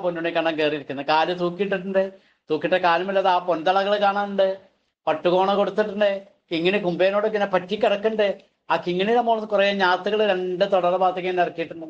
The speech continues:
നല്ല ഭംഗിയുടെ സ്വർണ്ണത്തിന്റെ ഞാത്തുകൾ. ബാബുക്ക് തന്നെ അങ്ങനെ ചേർത്ത് നല്ല കൗതുകാട്ടോ അതൊക്കെ കാണാൻ. കഴുത്തിന് നല്ല ഭംഗിയുള്ള ഒരു ഏഹ്, മാങ്ങാമാല ചാർത്തിയിട്ടുണ്ട്,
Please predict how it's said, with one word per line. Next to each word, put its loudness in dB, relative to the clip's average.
നല്ല 0
ഭംഗിയുടെ -2
സ്വർണ്ണത്തിന്റെ -2
ഞാത്തുകൾ. -2
ബാബുക്ക് 2
തന്നെ 2
അങ്ങനെ 0
ചേർത്ത് 2
നല്ല 2
കൗതുകാട്ടോ 0
അതൊക്കെ 0
കാണാൻ. 0
കഴുത്തിന് 2
നല്ല 2
ഭംഗിയുള്ള 0
ഒരു 2
ഏഹ്, -2
മാങ്ങാമാല 2
ചാർത്തിയിട്ടുണ്ട്, 0